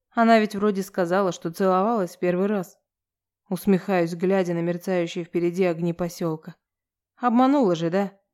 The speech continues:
Как она может быть нецелованная? Или польстить хотела? Так вот сильно остро,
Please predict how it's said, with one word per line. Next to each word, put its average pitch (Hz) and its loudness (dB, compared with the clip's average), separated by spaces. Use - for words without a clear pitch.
Как - -6
она 185 4
может 175 0
быть 165 -4
нецелованная? 165 -2
Или 220 0
польстить 262 -4
хотела? 160 -6
Так 226 -2
вот 175 -2
сильно 175 0
остро, 180 -6